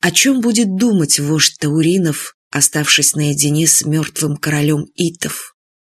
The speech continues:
С тем, кого долгие годы считал врагом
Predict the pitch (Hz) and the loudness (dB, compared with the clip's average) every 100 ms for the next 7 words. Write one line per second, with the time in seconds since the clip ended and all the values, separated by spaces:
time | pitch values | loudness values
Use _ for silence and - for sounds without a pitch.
0 | _ _ - - - 208 233 226 202 - | _ _ -2 0 2 4 4 0 -2 -2
1 | 170 190 185 247 202 214 185 208 254 226 | 2 2 2 0 2 0 0 0 0 2
2 | - 208 202 208 170 180 165 170 214 233 | 2 0 0 -2 0 -2 0 0 0 0